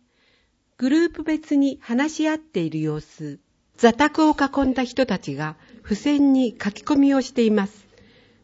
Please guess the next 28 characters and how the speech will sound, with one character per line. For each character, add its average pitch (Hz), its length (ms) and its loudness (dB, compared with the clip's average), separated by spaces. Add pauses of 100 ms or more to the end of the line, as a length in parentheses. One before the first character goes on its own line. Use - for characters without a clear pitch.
真 262 180 4
ん 311 60 6
中 294 260 2
の 254 260 2
大 302 160 2
き 180 160 -4
な 156 100 0
紙 151 320 -4
に 147 260 -4 (440)
何 285 260 6
枚 202 180 4
か 165 140 -8
の 151 120 -2
付 - 120 -16
箋 254 240 2
が 240 100 -2
貼 208 140 -4
ら 208 100 -2
れ 196 100 -4
て 196 120 -6
い 170 80 -2
ま 165 160 -4
す。 - 220 -20 (680)
写 247 240 -6
真 277 400 -4 (100)
終 226 100 0
わ 226 180 -2
り。 208 240 -12